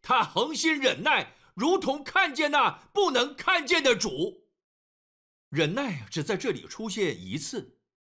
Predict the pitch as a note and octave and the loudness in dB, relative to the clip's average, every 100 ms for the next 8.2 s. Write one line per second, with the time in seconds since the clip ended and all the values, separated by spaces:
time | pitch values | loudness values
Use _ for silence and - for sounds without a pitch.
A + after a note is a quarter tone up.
0 | _ _ _ _ _ _ _ _ _ - | _ _ _ _ _ _ _ _ _ -6
1 | E3+ - A3 A3+ A2+ C#2+ G#2+ A2+ - - | -4 -2 -2 -2 -4 -8 -8 -8 -6 -4
2 | D#3+ D#3 E3+ C#3+ - _ _ _ _ _ | -2 0 0 -2 -8 _ _ _ _ _
3 | _ _ _ _ _ _ - G3+ F#3 B3 | _ _ _ _ _ _ -4 0 2 0
4 | C4 D#3+ G#2 B3 G#3 A#2+ A2 D#3 - _ | 0 -4 -4 0 0 0 -2 -6 -14 _
5 | _ _ _ - B3+ F#3+ D#3+ C#4 C#4+ D3+ | _ _ _ -10 -8 -4 -4 -2 -2 -4
6 | G2+ B1+ D2 _ _ _ - F#3+ C4+ C4 | -6 -10 -14 _ _ _ -4 -2 -2 -2
7 | C#4+ - G#3+ A#3+ G#3 A#2 - F2 C3+ A#3+ | -4 -2 -4 -2 -4 -4 -8 -10 -8 -6
8 | G#3 | -8